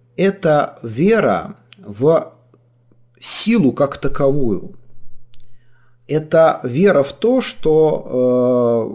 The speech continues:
вот эти фигуры, да, для кого-то Дзержинский, для кого-то Сталин, э, они осуществляют э, они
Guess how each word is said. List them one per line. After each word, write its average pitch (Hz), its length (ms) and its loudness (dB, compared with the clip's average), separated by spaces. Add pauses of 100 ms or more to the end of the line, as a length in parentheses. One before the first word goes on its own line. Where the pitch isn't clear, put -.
вот 139 600 -6
эти 143 580 0 (140)
фигуры, 143 680 2
да, 160 420 0 (240)
для 127 100 -4
кого-то 160 420 0
Дзержинский, 131 680 -2
для 117 160 -2
кого-то 147 380 0
Сталин, 127 760 0 (500)
э, 95 240 -12
они 170 380 2
осуществляют 156 1500 -2 (1120)
э, 113 840 -8
они 156 640 2